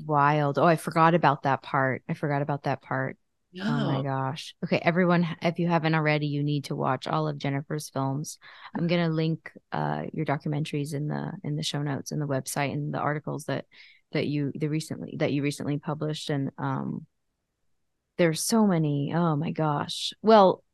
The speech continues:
Speaker 2: Um,
Speaker 1: what, can you give us a bit of a, like, a teaser of what you're gonna be talking about in Austin?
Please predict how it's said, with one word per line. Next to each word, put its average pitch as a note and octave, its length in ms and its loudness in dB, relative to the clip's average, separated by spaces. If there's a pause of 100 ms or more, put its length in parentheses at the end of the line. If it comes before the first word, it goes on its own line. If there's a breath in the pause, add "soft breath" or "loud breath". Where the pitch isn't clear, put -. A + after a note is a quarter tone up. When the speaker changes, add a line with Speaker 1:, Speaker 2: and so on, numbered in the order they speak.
(120)
Speaker 2:
Um, D#3+ 280 -8 (120)
Speaker 1:
what, G#3+ 380 6 (160)
can A#3+ 180 6
you B3 80 6
give A#3 160 4
us C4+ 180 2
a A#3 80 0
bit G3+ 200 2
of G#3 140 2
a, G3 80 6
like, F3 240 4
a E3+ 80 2
teaser G3+ 420 2
of G3 140 6
what E3+ 160 6
you're D#3 80 0
gonna E3+ 160 2
be D#3 80 0
talking E3+ 440 -2
about C#3+ 600 4 (280)
in D3+ 220 4
Austin? A#3 640 4